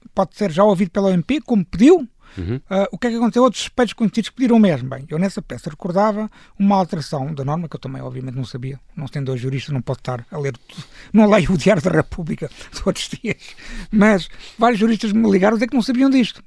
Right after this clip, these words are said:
Speaker 1: E a verdade que lá está, é uma alteração de dois mil e vinte e dois, se não estou em erro. Bem, que é o número catorze do artigo oitenta e seis do Código de Processo Penal. Estou a dizer
Speaker 2: Uhum.
Speaker 1: isto para os juristas,
Speaker 2: Que
Speaker 1: como é
Speaker 2: diz?
Speaker 1: óbvio.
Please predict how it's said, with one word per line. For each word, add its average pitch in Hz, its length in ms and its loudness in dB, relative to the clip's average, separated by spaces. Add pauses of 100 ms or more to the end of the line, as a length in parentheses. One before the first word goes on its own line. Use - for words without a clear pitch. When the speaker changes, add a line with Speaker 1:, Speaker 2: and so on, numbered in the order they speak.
(120)
Speaker 1:
E 277 60 -6
a 320 60 -4
verdade 330 220 -2
que 381 60 -2
lá 370 60 0
está, 381 200 -2
é 339 60 -2
uma 262 140 4
alteração 233 320 0
de 208 60 2
dois 214 120 2
mil 226 240 4 (320)
e 220 140 -4
vinte 190 500 -4
e 196 40 -6
dois, 170 380 -4
se - 60 -18
não 185 80 -2
estou 190 200 -6
em 143 40 -6
erro. 123 240 -10
Bem, 151 160 -6 (440)
que 254 120 -6
é 262 120 -4 (260)
o 240 260 -2 (180)
número 247 420 6
catorze 240 640 4
do 220 100 2
artigo 226 340 2
oitenta 214 300 4
e 180 60 -2
seis 196 180 0
do 196 60 -2
Código 185 240 -2
de - 60 -16
Processo - 260 -6
Penal. 131 160 -8
Estou 165 140 -6
a - 20 -2
dizer 165 120 -2
Speaker 2:
Uhum. - 40 -2
Speaker 1:
isto - 80 -10
para - 100 -6
os 139 60 -6
juristas, 131 380 -4
Speaker 2:
Que 92 100 2
Speaker 1:
como 107 160 4
é 127 40 2
Speaker 2:
diz? - 200 -6
Speaker 1:
óbvio. - 140 -20